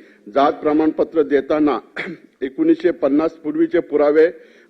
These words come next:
कारण देऊन नाकारतात असल्याची बाब आहे. मार्च दोन हजार चोवीसच्या दुसऱ्या आठवड्यात <clears throat> त्यातून सुमारास निदर्शनात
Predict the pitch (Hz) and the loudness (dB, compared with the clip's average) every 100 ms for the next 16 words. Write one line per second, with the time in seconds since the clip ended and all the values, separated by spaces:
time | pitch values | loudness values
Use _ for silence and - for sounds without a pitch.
0 | - 131 147 165 151 156 156 131 127 151 | -4 -2 0 2 2 2 2 0 0 -2
1 | 143 143 104 - _ _ _ _ - 131 | 0 -2 -2 -8 _ _ _ _ -4 -4
2 | 156 160 160 165 123 151 156 135 131 87 | 0 0 2 -2 2 0 2 0 -2 -4
3 | - _ _ _ 107 127 151 151 139 151 | -8 _ _ _ -8 -2 -2 0 0 0
4 | 151 151 151 - 143 156 156 175 170 - | 2 0 0 0 0 0 0 0 0 -4
5 | - 117 135 170 170 147 170 156 151 151 | -14 -10 -6 -2 0 2 2 4 4 2
6 | - - - _ _ 190 202 170 - _ | -6 -20 -20 _ _ -6 -2 -2 -6 _
7 | _ _ _ _ _ _ _ _ _ 139 | _ _ _ _ _ _ _ _ _ -4
8 | 135 175 165 165 143 147 156 156 143 143 | -2 0 -2 -2 -4 -2 0 0 0 0
9 | 160 156 180 | 2 2 0